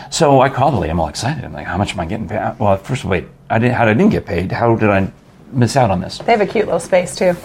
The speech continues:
Speaker 1: And so we're talking, and I'm going through, "Well, are you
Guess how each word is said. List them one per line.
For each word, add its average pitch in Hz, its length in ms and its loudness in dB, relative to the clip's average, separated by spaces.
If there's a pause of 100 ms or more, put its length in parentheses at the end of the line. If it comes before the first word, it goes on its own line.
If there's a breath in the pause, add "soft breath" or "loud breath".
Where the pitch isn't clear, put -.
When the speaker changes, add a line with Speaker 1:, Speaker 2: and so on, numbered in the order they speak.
Speaker 1:
And 120 140 4
so 127 120 0
we're 135 80 6
talking, 180 440 2
and 101 100 4
I'm 101 100 4
going 113 220 4
through, 113 140 0
"Well, 113 400 2
are 123 80 4
you 123 220 2